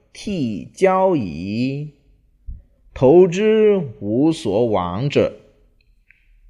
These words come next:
诸贵之勇也。故善用兵者，譬如率然。率然者，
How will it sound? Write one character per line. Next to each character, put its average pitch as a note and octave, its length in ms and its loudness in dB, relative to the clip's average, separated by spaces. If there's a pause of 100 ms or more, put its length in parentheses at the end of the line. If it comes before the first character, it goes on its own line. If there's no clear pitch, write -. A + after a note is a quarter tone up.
(140)
诸 G#3+ 560 0 (320)
贵 D3+ 440 -2 (300)
之 G3 280 -2
勇 F#2+ 500 -4
也。 - 360 -2 (2750)
故 C3 480 4
善 D#3 400 2
用 C#3+ 260 2
兵 G3+ 400 0
者， - 460 0 (560)
譬 D#3+ 280 2
如 A2+ 540 0
率 G3 460 2
然。 G2 680 -4 (1080)
率 G#3+ 460 0
然 G2+ 440 -4
者， F#2 680 -4